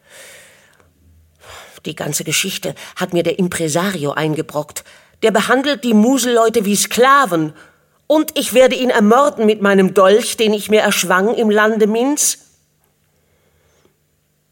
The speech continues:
Er ist der Jüngste, den der Händler nach Europa brachte. Er ist der Ben Ben, Ben, Ben, Ben des jugendlichsten Vaters im ägyptischen Lunagarten.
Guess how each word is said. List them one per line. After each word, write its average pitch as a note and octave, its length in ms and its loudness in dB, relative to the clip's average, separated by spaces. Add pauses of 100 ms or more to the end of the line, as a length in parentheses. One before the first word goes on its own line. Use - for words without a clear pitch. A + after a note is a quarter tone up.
(160)
Er G3 160 -10
ist - 160 -6
der G3+ 80 -2
Jüngste, G#3 540 -4 (640)
den E3+ 100 -6
der E3+ 120 -2
Händler E3 520 -2
nach E3 200 -4
Europa E3+ 480 -8
brachte. F3 460 -12 (760)
Er G#3+ 160 -4
ist - 180 -4
der F#3+ 140 0
Ben F#3 680 -4 (460)
Ben, G3+ 540 0
Ben, G3 560 -2
Ben, F#3+ 260 -2
Ben G#3 560 -4 (300)
des G3+ 240 0
jugendlichsten G#3 800 -6
Vaters E3+ 720 -6
im F3 180 -6
ägyptischen F3+ 720 -6
Lunagarten. F3 840 -6